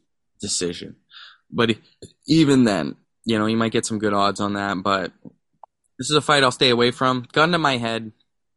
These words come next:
Uh, gun to my head, I'll go Raul Rosas by decision, wet blanket.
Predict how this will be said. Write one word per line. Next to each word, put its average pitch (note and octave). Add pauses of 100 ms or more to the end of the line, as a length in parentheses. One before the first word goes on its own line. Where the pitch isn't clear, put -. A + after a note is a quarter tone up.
(840)
Uh, A2+ (1900)
gun D#3
to F3
my D3+
head, A#2
I'll A#2
go C#3+
Raul A2+
Rosas G#2
by G2
decision, A#2 (460)
wet B2
blanket. G2+